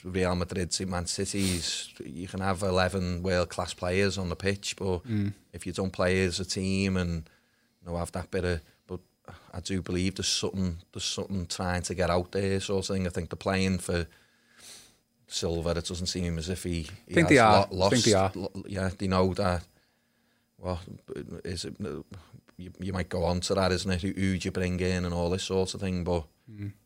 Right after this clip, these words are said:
Speaker 1: I think we've all agreed that the, the floodgates just open again on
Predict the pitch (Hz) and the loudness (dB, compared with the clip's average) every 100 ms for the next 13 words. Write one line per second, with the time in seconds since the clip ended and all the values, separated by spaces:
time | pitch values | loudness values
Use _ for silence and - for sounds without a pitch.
0 | _ _ _ - _ _ _ _ - 90 | _ _ _ -20 _ _ _ _ -16 -10
1 | 90 90 90 90 90 87 87 90 90 90 | -4 -4 -2 2 6 6 4 2 4 4
2 | 82 - - 87 - 90 87 _ _ _ | 2 -2 -8 -8 -4 -4 -4 _ _ _
3 | _ - - 92 85 92 87 - 98 85 | _ -12 -2 -2 0 0 0 -2 -2 2
4 | 87 85 92 92 85 85 82 80 | 0 2 0 2 2 2 0 -2